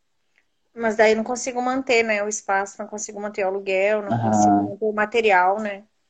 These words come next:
Speaker 2: Aham. Mas dá aquela vontadezinha, quando a pessoa diz, "Ah,
Speaker 1: Dá.
Speaker 2: não vou fazer agora", se dizer, "Ah, vou fazer cinquenta então, aí só pra fechar aqui e tal."
Speaker 1: Dá.
Speaker 2: É. Que legal.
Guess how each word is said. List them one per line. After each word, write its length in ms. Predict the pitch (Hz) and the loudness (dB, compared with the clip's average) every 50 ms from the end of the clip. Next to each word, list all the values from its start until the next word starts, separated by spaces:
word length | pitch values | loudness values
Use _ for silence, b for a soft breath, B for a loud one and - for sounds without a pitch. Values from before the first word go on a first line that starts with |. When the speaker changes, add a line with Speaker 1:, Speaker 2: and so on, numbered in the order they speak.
| _ _ _ - | _ _ _ 0
Speaker 2:
Aham. 320 | 110 113 113 110 113 131 - | 2 2 4 2 0 2 4
Mas 180 | 127 135 139 135 | 6 6 6 8
dá 120 | 143 170 | 6 6
aquela 220 | 202 - - 214 208 | 6 6 6 6 6
vontadezinha, 680 | 196 226 220 208 208 202 190 196 208 196 190 160 123 113 | 8 6 6 8 8 6 6 6 6 6 6 6 6 6
quando 200 | - 120 117 120 | 6 6 4 6
a 40 | |
pessoa 300 | 120 - 117 - - 135 | 6 4 0 0 0 0
diz, 100 | 123 131 | 2 4
"Ah, 160 | 160 185 175 - | 6 8 8 10
Speaker 1:
Dá. 220 | 226 208 190 120 | 10 8 8 6
Speaker 2:
não 100 | 123 120 | 4 2
vou 140 | 113 139 139 | 2 0 -2
fazer 240 | 180 185 123 123 127 | 0 0 2 4 4
agora", 360 | 123 123 127 127 139 143 131 | 6 8 10 10 10 8 6
se 160 | - - 127 | 4 2 0
dizer, 160 | 123 127 160 | 4 6 8
"Ah, 120 | 165 147 127 | 8 8 8
vou 140 | 135 160 | 6 4
fazer 300 | 160 175 160 165 180 175 160 | 4 4 4 4 4 4 2
cinquenta 440 | - 170 151 - 151 143 131 117 110 | 2 0 2 6 6 6 6 4 0
então, 300 | 104 - 117 123 117 110 | -2 0 2 2 2 2
aí 100 | 113 113 | 0 0
só 160 | - - 110 | 0 0 -2
pra 160 | - 110 98 | 0 -2 -6
fechar 300 | - - 92 - - 110 | -4 -4 -4 0 2 2
aqui 320 | 110 - - 110 135 143 | 2 2 2 4 4 6
e 60 | 131 - | 4 4
tal." 280 | - 107 117 143 151 - _ _ _ | 4 4 4 4 4 2 _ _ _
Speaker 1:
Dá. 440 | _ 208 202 208 208 196 185 180 185 | _ -4 2 4 6 6 6 4 4
Speaker 2:
É. 260 | 196 196 196 220 123 - _ _ _ _ _ _ _ _ _ _ _ _ | 4 4 4 2 0 -4 _ _ _ _ _ _ _ _ _ _ _ _
Que 100 | - 98 | 2 4
legal. 340 | 107 123 131 110 104 - | 6 8 8 6 6 4